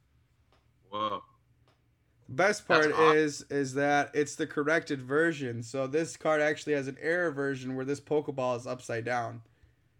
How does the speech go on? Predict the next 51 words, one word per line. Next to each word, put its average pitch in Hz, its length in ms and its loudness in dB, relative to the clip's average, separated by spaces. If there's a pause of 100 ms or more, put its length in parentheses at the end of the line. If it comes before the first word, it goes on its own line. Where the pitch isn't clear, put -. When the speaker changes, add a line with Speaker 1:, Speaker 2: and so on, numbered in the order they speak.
(300)
Speaker 1:
Oh, 151 220 0
shit. 147 520 -8 (200)
Speaker 2:
And 147 340 2
that's, 170 220 4
like, 175 220 2
the, 151 320 6
that's 165 200 2
the 180 80 -2
more 170 220 4
prominent 170 500 2
version 131 380 -2
as 127 160 -6
well. 147 240 4
So 139 140 -6
this 143 160 2
corrected 151 480 0
version 127 340 -4
is 123 140 -6
actually 135 360 -2
the 120 200 -4
rarer 131 420 0
version 123 460 -6
of 117 160 -10
this 113 140 -10
card. 120 360 -8 (160)
So - 140 -14
that's 113 160 -10
why 120 140 -12
I 113 40 -12
got 123 100 -6
Speaker 1:
Huh. 113 120 -2
Speaker 2:
it - 40 -16
signed. 117 300 -10 (960)
Speaker 1:
That's 117 160 -8
cool. 98 300 -10 (320)
Speaker 2:
Yep, 101 260 -8
yep. 107 380 -10
But 110 240 -10
see, 147 240 0
yeah, 143 260 2
I 151 120 2
have 160 120 0
so 156 240 -2
many 151 160 -2
cards, 131 320 -4
bro. 135 200 -2
It's 135 100 -6
gonna 127 180 -6
take 117 240 -6
forever. 113 420 -4
So 117 280 -8